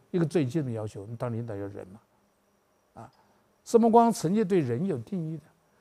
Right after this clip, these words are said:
有妇人之仁，有仁君之仁。妇人之仁就婆婆妈妈的，哎呀，就像讲项羽一样的啊，讲袁绍一样的，言语欧，气息分诗饮，啊，吃的喝的都，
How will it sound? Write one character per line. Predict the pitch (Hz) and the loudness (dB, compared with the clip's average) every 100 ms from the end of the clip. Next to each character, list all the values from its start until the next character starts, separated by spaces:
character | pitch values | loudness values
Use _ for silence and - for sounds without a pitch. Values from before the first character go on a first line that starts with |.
| _ - | _ 0
有 | 170 | 2
妇 | 165 - 262 262 208 | 2 -2 -2 2 4
人 | 143 131 | 2 -2
之 | 127 | -6
仁， | 98 - _ _ _ _ _ _ _ - | -8 -12 _ _ _ _ _ _ _ -8
有 | 127 | -4
仁 | 117 120 120 165 | -2 -2 -2 -2
君 | 156 135 | -2 -4
之 | 113 | -6
仁。 | 95 - _ _ _ _ _ _ _ _ | -14 -18 _ _ _ _ _ _ _ _
妇 | - - 339 | -10 2 6
人 | 294 | 6
之 | 214 | 6
仁 | 214 208 | 4 4
就 | 196 | -2
婆 | - 190 | 0 0
婆 | 214 | 2
妈 | 208 214 | 2 4
妈 | 214 214 | 4 2
的， | 190 139 _ _ - | 0 -4 _ _ -2
哎 | 165 | 2
呀， | 185 175 156 - - | 4 2 -2 -8 -8
就 | - | -2
像 | 147 160 147 147 _ | 0 0 -2 -6 _
讲 | - 123 | -6 -4
项 | - 180 151 | 0 0 0
羽 | 104 | -4
一 | |
样 | 113 113 | -6 -8
的 | 104 _ - | -12 _ -16
啊， | 110 - _ | -16 -16 _
讲 | 123 117 | -8 -6
袁 | 120 135 | -4 -4
绍 | 151 131 | -4 -6
一 | |
样 | 107 | -8
的， | 104 - _ _ _ - | -12 -18 _ _ _ 0
言 | 147 175 | 4 4
语 | 147 | 2
欧， | 170 165 160 156 - | 4 4 4 0 -6
气 | - 202 | -2 0
息 | 135 143 | 0 -2
分 | 110 127 | -4 -4
诗 | 110 127 | -6 -8
饮， | 117 92 _ _ _ _ | -10 -12 _ _ _ _
啊， | - - - _ _ | -20 -20 -20 _ _
吃 | - 156 | -6 -2
的 | 123 | -2
喝 | - 131 | -2 -4
的 | 110 | -4
都， | 113 | -6